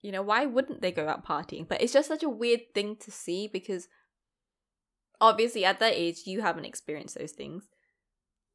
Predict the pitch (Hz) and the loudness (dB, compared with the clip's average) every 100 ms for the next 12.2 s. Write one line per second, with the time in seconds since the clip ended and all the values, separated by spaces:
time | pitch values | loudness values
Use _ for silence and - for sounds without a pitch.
0 | _ _ _ _ _ _ 185 170 180 180 | _ _ _ _ _ _ 4 4 4 4
1 | - - _ _ _ _ _ _ 156 175 | 2 -6 _ _ _ _ _ _ -2 0
2 | 170 156 - 170 180 156 151 180 _ _ | 0 -2 2 4 4 2 -2 -6 _ _
3 | _ _ _ _ _ _ _ 175 180 180 | _ _ _ _ _ _ _ 0 2 0
4 | - 180 220 185 123 143 - - _ _ | 0 -2 6 6 6 0 -8 -18 _ _
5 | _ _ _ _ - 247 - 247 294 226 | _ _ _ _ 0 0 6 6 6 2
6 | 170 147 - _ - 208 208 190 185 180 | 0 0 -4 _ -10 -6 -2 0 -2 -4
7 | 185 185 - 202 170 170 170 _ - 190 | -8 -8 -8 -8 0 0 -2 _ -14 -14
8 | - 185 170 - 190 - - 208 - _ | -8 -10 -8 -12 -12 -12 -10 -10 -12 _
9 | _ _ 196 - 202 170 151 147 - _ | _ _ -12 -10 -10 -8 -8 -10 -14 _
10 | _ _ _ _ _ 196 226 269 254 - | _ _ _ _ _ -10 -6 -6 -8 -16
11 | - 160 - 202 208 208 240 - 190 190 | -16 -16 -14 -16 -14 -12 -14 -14 -14 -12
12 | 202 | -14